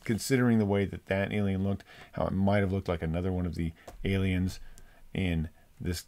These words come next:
Barlow's Guide. I guess that's why they chose the Uchjin. It just seems weird. I'm gonna have to guess at two books out of this, uh, Chalker series that they, that either, uh, Barlow or the, um,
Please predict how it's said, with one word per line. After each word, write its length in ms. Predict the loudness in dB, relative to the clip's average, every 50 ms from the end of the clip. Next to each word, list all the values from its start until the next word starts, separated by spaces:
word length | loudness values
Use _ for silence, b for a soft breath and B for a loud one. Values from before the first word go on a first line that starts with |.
| -16 -8 -4
Barlow's 360 | -2 -2 0 0 -2 -2 -2
Guide. 260 | -2 -2 -2 -2 -4 -6 -8
I 120 | -6 -6
guess 200 | -2 -2 -4 -2
that's 200 | -4 -6 -6 -4
why 100 | -6 -6
they 120 | -4 -6
chose 380 | -10 -8 -6 -4 -4 -4 -4 -4
the 140 | -6 -6 -6
Uchjin. 440 | -6 -6 -8 -8 -6 -4 -4 -4 -4 b b b b b _ -14
It 60 | -10
just 220 | -8 -8 -8 -6
seems 280 | -6 -4 -4 -4 -6 -8
weird. 400 | -10 -8 -6 -6 -6 -6 -8 -10 B B B B B B
I'm 120 | -2 0
gonna 120 | 2 2
have 120 | 2 0 0
to 60 | -2
guess 440 | -4 0 2 2 2 2 0 -2 -4
at 180 | -6 -6 -6
two 160 | -4 -2 -2 0
books 380 | 2 2 0 0 -2 -8 -6 -6
out 160 | -4 -4 -4
of 80 | -6
this, 300 | -8 -8 -8 -10 -12 -14 -18 _ -10
uh, 100 | -10 -10
Chalker 360 | -8 -6 -4 -4 -4 -4 -6
series 320 | -10 -8 -8 -8 -8 -8 -10
that 140 | -10 -8 -6
they, 120 | -6 -4
that 200 | -4 -6 -8 -10 -10 _ _ _ _ _
either, 360 | -6 -4 -2 -2 0 0 -2
uh, 180 | -2 -4 -6 -8 B B B B B B B
Barlow 480 | -4 2 4 6 6 6 6 6 6 4
or 260 | 4 4 2 0 -2
the, 300 | -2 -2 -2 -2 -2 -2
um, 400 | -4 -4 -6 -6 -8 -8 -10 -12